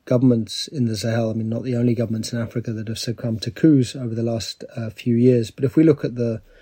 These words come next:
Niger, Mali, Burkina Faso, Jean-Hervé, you talk about a new era in the Sahel. I mean, it seems that the military regimes are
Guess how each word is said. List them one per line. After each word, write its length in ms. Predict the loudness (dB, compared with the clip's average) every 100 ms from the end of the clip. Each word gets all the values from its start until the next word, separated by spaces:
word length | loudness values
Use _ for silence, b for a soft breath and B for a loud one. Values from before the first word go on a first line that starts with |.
| b b b
Niger, 440 | 2 2 4 2 2
Mali, 400 | 2 2 2 0
Burkina 420 | -2 0 0 0
Faso, 460 | -2 -4 -4 -8 -10 b b b b b -16 -12 -4
Jean-Hervé, 400 | 2 4 6 6
you 100 | 6
talk 220 | 2 2
about 180 | 2 2
a 60 | 6
new 360 | 6 6 4 2
era 500 | 4 6 6 2 -4
in 160 | 0 2
the 100 | 2
Sahel. 460 | 0 2 2 2
I 40 | 0
mean, 160 | 2
it 140 | 0 0
seems 460 | 4 8 8 4
that 240 | -2 -8 -4
the 240 | -4 -4 -8 0
military 580 | 4 6 4 0 -4 -2
regimes 680 | 0 0 2 2 2 -2 -10 _ b b b _
are 400 | 0 2 2 -2